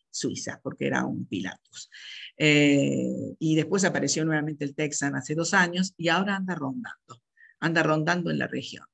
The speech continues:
Está, está ofreciendo los Texan, eh, los está, eh, perdón, no los Texan, este, otro, otro avión, perdón, eh, pero similar a los Texan,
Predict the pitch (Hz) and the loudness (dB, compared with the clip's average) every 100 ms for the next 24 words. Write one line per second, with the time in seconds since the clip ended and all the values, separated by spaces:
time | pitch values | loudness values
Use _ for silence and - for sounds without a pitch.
0 | _ 120 156 147 - 135 - 156 147 143 | _ -8 -8 -6 -6 -6 2 2 2 -2
1 | - 160 151 139 127 - 185 190 - 208 | -2 -2 -2 -2 -6 -2 0 0 2 2
2 | 226 220 _ - _ _ 135 135 123 117 | 2 -4 _ -20 _ _ -4 -2 -2 -2
3 | 139 143 139 139 - 139 135 135 139 135 | 0 0 0 -4 -2 -2 -2 -2 0 0
4 | 143 151 143 127 127 123 - 113 - - | 0 0 0 -2 -4 -4 -4 -4 -8 -14
5 | - 113 107 107 - - _ - _ _ | -8 -6 -6 -12 -20 -20 _ -20 _ _
6 | _ - - 156 156 - 156 147 135 139 | _ -12 2 2 2 2 4 6 4 4
7 | 147 202 - 135 139 208 247 _ _ _ | 2 2 -2 -4 -2 -4 -6 _ _ _
8 | 123 131 139 139 135 123 117 113 90 - | -2 2 4 6 6 4 0 -4 -8 -14
9 | _ _ _ _ _ - - - - - | _ _ _ _ _ -16 -14 -14 -16 -20
10 | _ _ _ _ - 139 139 160 139 139 | _ _ _ _ -6 -2 2 2 0 -6
11 | - - - 233 | -8 -8 -2 -2